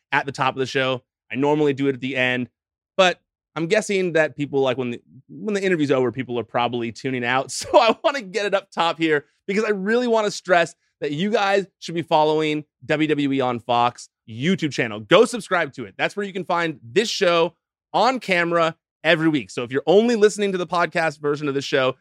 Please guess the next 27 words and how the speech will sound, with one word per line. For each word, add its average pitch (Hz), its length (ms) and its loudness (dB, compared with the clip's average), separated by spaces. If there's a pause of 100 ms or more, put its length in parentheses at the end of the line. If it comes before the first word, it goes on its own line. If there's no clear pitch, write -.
(180)
you 139 100 -10
can 147 140 -2
find 135 280 0 (220)
full-length 175 1040 4 (140)
version 156 480 2
of 127 180 -4
this 165 140 -2
show 143 380 0 (300)
on 202 240 2
camera. 175 400 0
You 139 100 -4
can 135 120 -6
see 180 300 -6
my 160 300 -2
pretty 185 340 -2
face 160 420 0 (100)
<laughs> - 120 -4
every 233 400 -2
week, 190 320 -4 (360)
uh, 151 200 2
on 151 140 0
the 139 60 0
W 160 200 2
W 151 220 0
E 143 80 0
on 131 120 -2
Fox 117 380 -2